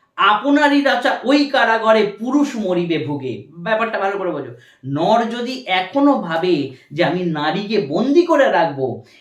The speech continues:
এই বন্দি দশা কিন্তু ঠিক বুমেরাং হয়ে তোমার দিকেই ঘুরে যাবে। অর্থাৎ একটা সময় আসবে যখন নারী পুরুষকে বন্দি করে রাখবে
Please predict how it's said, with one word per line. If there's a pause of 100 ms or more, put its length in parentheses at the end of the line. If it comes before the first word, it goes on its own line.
(120)
এই
বন্দি
দশা
কিন্তু
ঠিক (200)
বুমেরাং
হয়ে (160)
তোমার
দিকেই
ঘুরে
যাবে। (220)
অর্থাৎ
একটা
সময়
আসবে (200)
যখন (340)
নারী (260)
পুরুষকে
বন্দি
করে
রাখবে